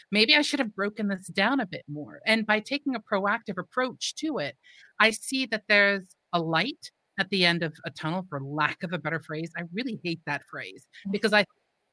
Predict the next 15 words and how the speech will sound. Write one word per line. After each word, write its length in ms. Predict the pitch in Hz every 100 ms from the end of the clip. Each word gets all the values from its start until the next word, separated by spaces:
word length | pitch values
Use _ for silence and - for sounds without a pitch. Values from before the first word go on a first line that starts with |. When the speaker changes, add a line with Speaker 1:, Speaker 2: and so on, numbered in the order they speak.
| -
Speaker 1:
I 120 | 214 214
think 260 | 214 220
it, 120 | 208 -
it, 200 | 196 190 156 190 208
it 180 | 196 190 - - - -
derails 480 | 226 196 226 220 190
from 180 | 190 175
the 60 | 151
beautifulness 560 | 190 196 185 160 151
of 60 | 147
what 120 | 151
a 40 | 147
tunnel 340 | - 151 139
can 220 | 135 147
be. 260 | 143 139 -